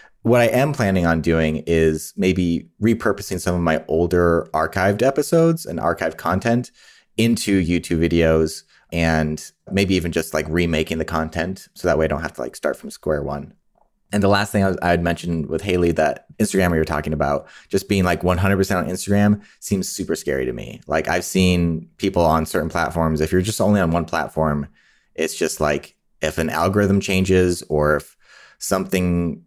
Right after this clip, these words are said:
happens, like, I'm sure there's lots of people out there that build a huge following on Parler, which has essentially been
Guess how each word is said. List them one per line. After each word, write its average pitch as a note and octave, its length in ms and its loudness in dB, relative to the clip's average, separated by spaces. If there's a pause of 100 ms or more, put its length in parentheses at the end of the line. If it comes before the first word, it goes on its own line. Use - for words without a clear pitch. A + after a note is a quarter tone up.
(100)
happens, F#2 720 0 (400)
like, E2 480 0 (540)
I'm G#2+ 140 0
sure D3+ 200 2
there's B2 220 4
lots G2+ 260 2
of A2+ 80 -4
people A#2 260 0
out F#2 220 2
there F2+ 300 4
that F#2 240 -2
build F#2+ 160 2
a F2+ 40 2
huge G2+ 280 0
following F#2 500 2
on E2+ 160 -2
Parler, E2 580 0
which E2+ 160 -2
has F2 260 -2
essentially F2+ 420 0
been D#2+ 500 0